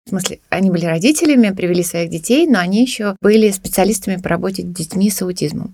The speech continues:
И сказали, что всё с вами норм, не волнуйтесь, просто к вам пришли дети с аутизмом, и вам просто нужно научиться. Ну, тут мы совсем успокоились, поняли, что, в общем, не так всё плохо, не нужно ничего бросать, а нужно просто адаптировать, узнать,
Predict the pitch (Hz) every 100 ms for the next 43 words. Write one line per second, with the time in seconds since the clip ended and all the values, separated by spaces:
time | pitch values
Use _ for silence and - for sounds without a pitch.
0 | _ 233 - 196 190 254 247 - 214 202
1 | 196 180 - - 233 220 202 180 170 165
2 | 233 349 339 247 - 202 185 190 254 294
3 | 208 - 208 247 - 202 190 202 185 180
4 | 190 208 180 196 190 - 185 180 226 190
5 | 156 151 180 190 247 247 214 - 185 208
6 | 202 190 190 185 160 - - - _ 190
7 | 247 202 226 220 208 196 196 202 185 170
8 | 160 160 214 262 226 196 - - 214 208
9 | 165 165 - 170 165 156 - - 165 -
10 | 180 175 175 170 - 151 147 - 190 302
11 | 220 185 190 196 175 165 170 160 156 160
12 | 160 202 254 196 175 190 190 185 214 208
13 | 185 175 180 - 233 262 226 220 - 175
14 | 196 190 190